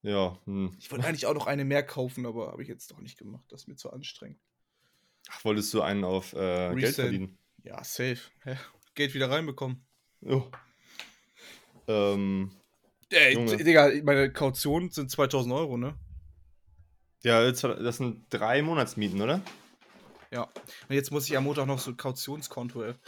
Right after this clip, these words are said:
Speaker 2: eröffnen und, ach, das ist alles so stressig. Aber dann hab ich die Wohnung wenigstens.
Speaker 1: Ja, Mann, Digga, du, du wohnst alleine. Das
Speaker 2: Digga.
Speaker 1: wird so, so dreckig sein.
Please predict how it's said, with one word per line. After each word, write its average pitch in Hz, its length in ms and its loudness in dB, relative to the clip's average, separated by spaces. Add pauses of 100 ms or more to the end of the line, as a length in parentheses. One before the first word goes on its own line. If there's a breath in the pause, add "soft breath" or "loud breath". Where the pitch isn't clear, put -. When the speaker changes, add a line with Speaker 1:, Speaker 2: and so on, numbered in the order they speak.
(180 loud breath)
Speaker 2:
eröffnen 117 480 -2
und, 110 240 -10
ach, - 280 -16
das - 100 -18
ist - 140 -18
alles - 140 -12
so - 140 -12
stressig. - 520 -8
Aber 190 120 2
dann 214 160 -8
hab 202 120 -2
ich 190 80 -8
die 165 140 -8
Wohnung 127 320 -4
wenigstens. - 580 -12 (300)
Speaker 1:
Ja, 85 160 -4
Mann, 85 320 -8
Digga, 82 220 -8
du, 90 320 -6
du 101 160 -8
wohnst 117 180 -6
alleine. 90 420 -6 (840)
Das 110 120 -8
Speaker 2:
Digga. - 80 -10
Speaker 1:
wird 98 80 -4
so, 117 360 2
so 113 320 0
dreckig 104 420 -4
sein. 95 400 -4